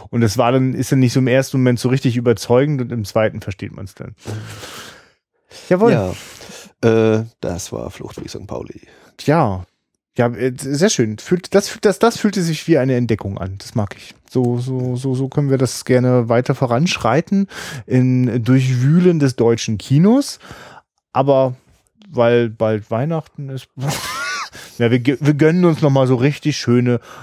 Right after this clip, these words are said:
Speaker 1: amerikanische Horrorware.
Speaker 2: Nach Christine nehmen wir uns jetzt noch mal John Carpenter vor. Nächstes Mal gibt es
Speaker 1: The Thing. Das Ding aus einer anderen Welt.
Speaker 2: Ja, von John Carpenter.
Speaker 1: Ja, wir haben schon mal beschlossen, dass wir beide diesen Film sowieso total gut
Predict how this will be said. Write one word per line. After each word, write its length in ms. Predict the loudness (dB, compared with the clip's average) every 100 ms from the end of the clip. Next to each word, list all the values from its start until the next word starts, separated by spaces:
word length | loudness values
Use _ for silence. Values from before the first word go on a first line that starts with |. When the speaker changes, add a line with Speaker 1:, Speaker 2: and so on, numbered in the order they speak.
| -10
Speaker 1:
amerikanische 1300 | -2 0 0 -2 -6 -6 -4 -4 -6 -8 -8 -8 -6
Horrorware. 120 | 0
Speaker 2:
Nach 240 | 2 2 0
Christine 840 | 0 0 0 2 4 4 4 2 -2
nehmen 360 | -8 0 2 4
wir 60 |
uns 160 | 4 2
jetzt 160 | 0 0
noch 140 | 0
mal 140 | 2 2
John 180 | 2 0
Carpenter 460 | 0 0 0 -2
vor. 420 | -4 -4 -4 -6 -10 _ -8
Nächstes 460 | -2 -2 -2 -4
Mal 280 | 0 2 2
gibt 320 | -2 -6 -4
es 520 | -4 -4 -10 -16 -18 -20 -14
Speaker 1:
The 220 | -12 -12 -14 -18 -20 -10
Thing. 280 | -4 -4 -6 -12 -20 _ _ _ _ _ _
Das 380 | -20 -20 -20 -16 -2
Ding 180 | 0 0
aus 280 | -4 -8 -10
einer 420 | -8 -6 -8 -8
anderen 460 | -6 -4 -4 -6 -6
Welt. 560 | -8 -10 -16 -20 -20 _ _ -20
Speaker 2:
Ja, 120 | -20 -20 _ _
von 160 | -20 -20
John 160 | -20
Carpenter. 520 | -16 -14 -14 -18 -20 -20 _ -8
Speaker 1:
Ja, 220 | -8 -8 -2
wir 100 | 0
haben 120 | 0
schon 100 | 2
mal 100 | 2
beschlossen, 380 | 2 2 2 2
dass 160 | 0
wir 80 | 0
beide 200 | 2 2
diesen 200 | 2 0
Film 260 | 0 0 0
sowieso 340 | 0 0 -2
total 320 | -2 0 0 2
gut 180 | -2